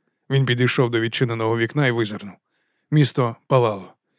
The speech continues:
Вогонь розцікав нічну темряву. Він точно не знав, що це за місто і чому він тут. Думки його в'язли. Він скривився, потерши щоку. «Болить,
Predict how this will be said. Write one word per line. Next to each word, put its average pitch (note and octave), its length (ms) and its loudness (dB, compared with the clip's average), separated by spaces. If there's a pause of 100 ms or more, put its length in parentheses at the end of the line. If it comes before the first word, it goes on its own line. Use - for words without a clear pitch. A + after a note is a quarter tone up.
(300)
Вогонь C3+ 340 4
розцікав A#2+ 480 0
нічну A#2 320 -6
темряву. G#2 440 -6 (520)
Він C#3+ 140 2
точно C3+ 280 4
не C3+ 100 2
знав, D3+ 260 2
що - 180 -2
це A2+ 120 -8
за A#2 100 -2
місто A#2 340 -4
і G#2+ 40 -8
чому A#2 300 -6
він A2+ 160 -6
тут. A2+ 220 -14 (500)
Думки D3 300 4
його B2+ 460 2
в'язли. A#2+ 540 -4 (600)
Він C3 180 0
скривився, C3 480 2
потерши A#2 400 -2
щоку. - 420 -10 (840)
«Болить, A2+ 680 2